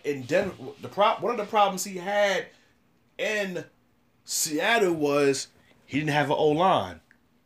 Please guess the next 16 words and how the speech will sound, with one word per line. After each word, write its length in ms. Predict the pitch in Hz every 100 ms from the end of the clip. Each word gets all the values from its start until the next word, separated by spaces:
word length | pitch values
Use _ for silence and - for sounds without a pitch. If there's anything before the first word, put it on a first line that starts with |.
| _ _ _ _ _ _ _ _ _ _ _
He's 220 | - 90
got 260 | 117 117 120
that 180 | 123 110
in 100 | 123
Denver. 420 | 170 202 156 156 _ _ _ _ _ _ -
Somewhat. 640 | - 285 196 147 104 - _ _ _ _ _ _ _ _ _ _ _ _ _ _ _ _ _ _ _ _ _ _ _ _ _ _ _ _ _ _ _ _ _ _ _ _ _ _ _ _ _ _ _ _ _ _
He 180 | - 131
had 280 | 147 131 110
one 200 | 208 202
receiver 680 | 190 - 196 139 92 78 - - - _ _ _ _ _
or 400 | 170 151 131 117 - _ _ _ _ _ _ _ -
a 40 |
receiver 540 | 120 104 - 240 190 165
and 100 | 131
a 80 | 123
half 600 | 185 135 90 - -